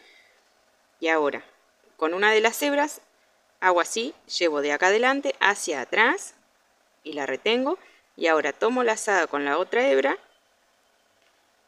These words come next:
y hacemos ahí como un medio punto, ¿ven? Y ahora, con esta que ya tenía acá adelante, hago otra vez de adelante hacia atrás de la aguja, y ahora así.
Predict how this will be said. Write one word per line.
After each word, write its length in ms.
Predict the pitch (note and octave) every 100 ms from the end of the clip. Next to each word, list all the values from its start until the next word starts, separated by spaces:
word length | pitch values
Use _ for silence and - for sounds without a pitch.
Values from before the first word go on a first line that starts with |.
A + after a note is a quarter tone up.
| _ _
y 260 | A3 A#3+ -
hacemos 480 | - - G3 G3+ -
ahí 260 | E3 G3 -
como 200 | F3 E3
un 100 | E3+
medio 200 | E3 D3+
punto, 320 | - C3+ C#3
¿ven? 200 | C#3+ B3+ - _ _ _ _ -
Y 100 | D3+
ahora, 320 | D3 C3+ - _
con 180 | D3 D#3
esta 220 | - F#3+
que 80 | F3
ya 180 | -
tenía 280 | F3 F#3 F#3+
acá 120 | F#3
adelante, 540 | G3+ A3+ B3+ B3 C#4 E4+ _ _ _ _
hago 280 | F3+ F3+ F3+
otra 260 | G3 E3+ D#3+
vez 400 | F#3 G3+ - -
de 80 |
adelante 640 | D3 C#3 D#3+ F#3+ F#3 - C3+
hacia 300 | C#3 - C#3
atrás 200 | C#3 D#3
de 80 |
la 80 | F3+
aguja, 460 | G#3 B3 A#3+ - D#4 - _ _ _ _ _
y 100 | F3
ahora 420 | D#3 D#3 E3 G3+
así. 340 | - - -